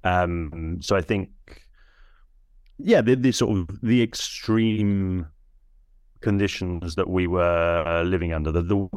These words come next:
just the sheer weirdness of it, um, kind of leads you to think about things in ways that you wouldn't otherwise,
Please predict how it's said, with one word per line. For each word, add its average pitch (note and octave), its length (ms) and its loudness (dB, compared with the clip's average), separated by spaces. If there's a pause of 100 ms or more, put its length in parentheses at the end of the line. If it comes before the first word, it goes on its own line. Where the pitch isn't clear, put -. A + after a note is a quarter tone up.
just - 220 -2
the A#2 60 -4
sheer A#2 240 0
weirdness F2+ 540 0
of D#2+ 100 -4
it, E2 180 -4 (800)
um, E2 800 0 (300)
kind G2 140 0
of E2+ 80 0
leads F2+ 340 0
you F2+ 120 0
to F2 640 2
think - 580 -4
about F2+ 280 0
things F2 340 -2
in F2 100 -2
ways E2+ 480 -2
that F#2 80 -2
you F2 140 -4
wouldn't E2+ 300 -4
otherwise, D#2+ 680 0